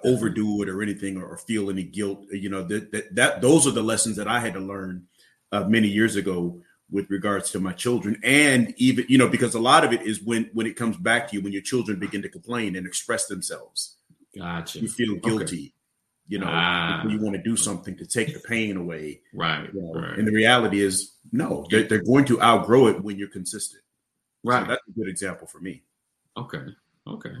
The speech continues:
Speaker 2: Well, that's cool. Uh, Richard said, "If I obligate myself, others don't. You put your obligation on me, <laughs> on my spirit and soul." <laughs>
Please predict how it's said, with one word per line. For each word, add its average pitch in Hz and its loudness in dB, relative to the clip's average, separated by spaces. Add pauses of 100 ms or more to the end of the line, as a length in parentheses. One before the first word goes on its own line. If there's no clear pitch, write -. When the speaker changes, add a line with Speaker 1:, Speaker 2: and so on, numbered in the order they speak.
(180)
Speaker 2:
Well, - -18
that's - -14
cool. 117 -10 (100)
Uh, 85 -14
Richard 87 -10
said, 62 -14 (540)
"If 85 -12
I - -10
obligate 98 0
myself, 90 -4 (120)
others 90 -4
don't. 87 -8 (680)
You 90 -8
put 92 -6
your 85 -8
obligation 85 -8
on 82 -6
me, 82 -4 (120)
<laughs> - -6
on 98 -2
my 85 -4
spirit 90 -4
and 80 -6
soul." 85 -8 (360)
<laughs> - -10